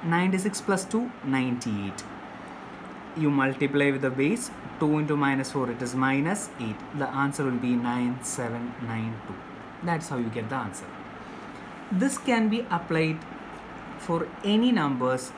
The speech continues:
taking any zero digit number, ending number as the base. Suppose it's eighteen into nineteen, take twenty as base.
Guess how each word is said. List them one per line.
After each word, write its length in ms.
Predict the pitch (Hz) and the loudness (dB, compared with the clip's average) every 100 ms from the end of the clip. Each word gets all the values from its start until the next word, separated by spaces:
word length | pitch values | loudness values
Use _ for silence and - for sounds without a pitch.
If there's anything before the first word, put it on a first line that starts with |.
| - | -4
taking 340 | 160 156 165 165 | 0 2 0 0
any 260 | 190 214 240 | 2 4 4
zero 460 | - 190 175 175 175 | 4 4 4 4 2
digit 380 | 170 147 147 | 0 0 2
number, 340 | 147 139 131 127 - | 2 2 0 -2 -4
ending 260 | 160 151 147 | 0 2 2
number 260 | 139 131 131 | 2 4 2
as 200 | 131 120 | 2 2
the 200 | 165 208 131 | 0 0 -4
base. 320 | 117 107 92 - - - - - | -4 -4 -4 -10 -12 -14 -14 -14
Suppose 340 | - 214 208 196 | -4 2 2 4
it's 180 | 190 180 185 | 2 0 0
eighteen 400 | 165 180 214 208 | 2 2 6 6
into 240 | 190 170 | 6 4
nineteen, 420 | 160 120 107 107 107 - | 2 2 0 -4 -6 -2
take 180 | 180 180 | -2 2
twenty 280 | 190 190 190 | 2 4 4
as 160 | 147 | 2
base. 320 | - 101 98 | 0 -4 -6